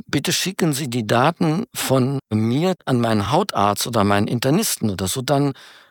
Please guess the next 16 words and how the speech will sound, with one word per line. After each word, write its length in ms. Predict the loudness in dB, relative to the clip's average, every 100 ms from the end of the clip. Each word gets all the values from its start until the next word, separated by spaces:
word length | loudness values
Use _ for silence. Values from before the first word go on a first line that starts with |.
| _
wird 220 | -2 0 2
das 180 | 0
gemacht, 500 | 2 2 2 0 -4 -2
aber 320 | 0 2 0
es 140 | -2 -2
ist 240 | 0 2
nicht 360 | 0 0 -6 -14 _
permanent 640 | 0 2 2 2 0 -2
Tag 240 | 0 -2 0
und 120 | 0
Nacht 260 | 0 -2
verfügbar. 440 | -4 -4 -4 -4 -2
Das 220 | 0 0
ist 140 | 0
ja 80 | 0
das 240 | 0 -2